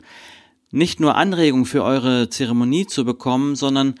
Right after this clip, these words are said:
auch mich und meine Arbeitsweise kennenzulernen. Darum freue ich mich, wenn ich vielleicht sogar eure Hochzeit gestalten darf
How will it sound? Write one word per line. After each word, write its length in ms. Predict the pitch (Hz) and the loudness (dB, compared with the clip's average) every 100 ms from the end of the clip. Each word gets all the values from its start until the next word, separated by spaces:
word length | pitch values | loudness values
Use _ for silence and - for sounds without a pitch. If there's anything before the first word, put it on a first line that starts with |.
| - _ _ _ _ | -14 _ _ _ _
auch 240 | 139 143 151 | -2 0 0
mich 360 | 170 165 - | -2 -2 -6
und 120 | 135 | -4
meine 320 | 117 123 135 135 | 0 2 0 0
Arbeitsweise 680 | 120 107 - 107 104 101 | 0 0 -2 -4 -4 -4
kennenzulernen. 880 | 127 - 101 87 - 92 82 80 - _ _ _ _ _ _ _ _ _ _ - | -8 -6 -6 -6 -8 -10 -10 -14 -18 _ _ _ _ _ _ _ _ _ _ -2
Darum 180 | 107 | 0
freue 260 | 107 - 165 | 0 0 0
ich 100 | 156 | 0
mich, 220 | 120 101 | -2 0
wenn 100 | 123 | 0
ich 140 | 120 - | 0 0
vielleicht 260 | 127 131 | -2 -2
sogar 400 | - 127 123 120 | -2 0 2 2
eure 220 | 156 180 | 2 2
Hochzeit 420 | 156 190 - 127 - | 2 0 0 -4 -4
gestalten 500 | 110 - 101 101 107 | -6 -2 -2 -2 -4
darf 380 | 98 113 - | -2 -2 -6